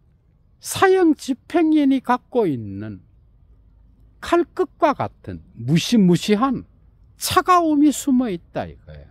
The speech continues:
이거 안 된다는 거예요. 음? 자, 이제 자라투스트라의 가르침이 나타납니다.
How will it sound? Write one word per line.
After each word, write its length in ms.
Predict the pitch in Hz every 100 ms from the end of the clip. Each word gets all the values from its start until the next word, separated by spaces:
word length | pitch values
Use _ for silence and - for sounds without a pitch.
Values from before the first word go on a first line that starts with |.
| -
이거 200 | 220 320
안 280 | 185 156
된다는 560 | 127 160 175 151 101 82
거예요. 260 | 73 - - _ _ _ _ _ _ _ _ _ _ _
음? 220 | - - 180 _ _ _ _ _ - _ _ _ _ _ - _ _ - _ _ _ _ - _ - _ _ _ _ _ _ _ _ _ _ -
자, 480 | 139 123 104 92 107
이제 400 | 147 156 196 135 _ _ _ _ _ _ _ _
자라투스트라의 1200 | 214 196 196 - 302 - - 277 233 214 202 190 - - - - - _
가르침이 560 | 170 180 208 - 233 143
나타납니다. 880 | 127 - 156 113 73 76 82 -